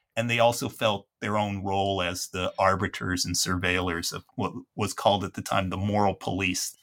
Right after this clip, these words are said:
So all parts of this come about in the trial by looking at those stories.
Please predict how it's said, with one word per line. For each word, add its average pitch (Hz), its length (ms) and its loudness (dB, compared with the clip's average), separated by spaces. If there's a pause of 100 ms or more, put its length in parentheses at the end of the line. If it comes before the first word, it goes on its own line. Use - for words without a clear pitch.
(100)
So 135 180 -4
all 156 320 4 (100)
parts 135 280 2
of 110 120 -8
this - 280 -10 (260)
come 127 220 2
about 107 340 4
in 95 140 -4
the 90 100 -6
trial 85 480 -2 (220)
by 95 100 4
looking 95 320 0
at 87 100 -6
those 87 200 -4
stories. - 500 -8